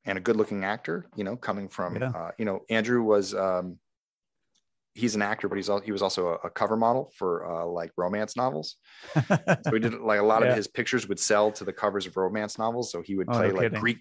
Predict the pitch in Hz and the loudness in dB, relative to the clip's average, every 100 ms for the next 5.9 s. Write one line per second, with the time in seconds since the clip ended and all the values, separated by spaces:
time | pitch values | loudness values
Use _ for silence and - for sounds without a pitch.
0 | _ 104 101 95 90 82 87 78 - - | _ 2 2 0 -2 -8 -10 -14 -16 -16
1 | - - 117 95 - - 104 101 98 95 | -18 -4 -2 0 0 4 4 4 -2 -4
2 | 92 95 95 101 - 92 101 110 113 107 | -2 -4 -6 -10 -6 -4 2 2 4 2
3 | 107 117 107 104 98 92 - - 139 110 | 0 4 4 4 0 -6 -14 0 2 4
4 | 107 113 107 123 127 117 123 110 107 101 | 2 0 0 4 4 4 2 2 2 2
5 | - 104 98 90 90 90 - 139 107 | 0 -4 -4 -2 -4 -4 0 2 2